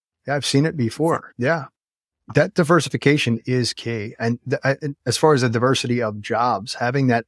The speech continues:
anchor there is great, but what else do you have in the area, right?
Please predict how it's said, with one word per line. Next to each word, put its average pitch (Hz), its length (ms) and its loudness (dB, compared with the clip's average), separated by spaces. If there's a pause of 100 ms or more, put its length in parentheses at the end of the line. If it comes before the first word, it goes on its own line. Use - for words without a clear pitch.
anchor 123 360 -2
there 101 340 -2
is 98 120 -6
great, 135 480 4
but 101 300 -4
what 117 320 0
else 120 280 0
do 110 120 -8
you 107 100 -6
have 110 260 -8
in 107 100 -10
the 98 120 -10
area, 110 300 -6 (240)
right? 101 180 -12